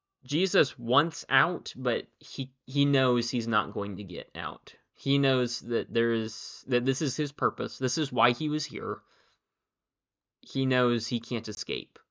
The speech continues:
the thing that's coming next. So he prays, and he goes back to them,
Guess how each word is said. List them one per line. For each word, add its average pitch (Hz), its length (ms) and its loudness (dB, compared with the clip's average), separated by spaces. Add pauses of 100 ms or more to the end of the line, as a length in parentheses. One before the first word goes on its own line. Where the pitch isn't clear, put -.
(580)
the 120 120 0
thing 110 280 -2
that's 104 180 -6
coming 101 440 -8 (440)
next. - 560 -12 (2000)
So - 120 -6
he 107 60 -4
prays, 156 840 0
and 131 80 -2
he 123 80 0
goes 120 200 4
back 139 260 -2
to 156 100 2
them, 170 520 -2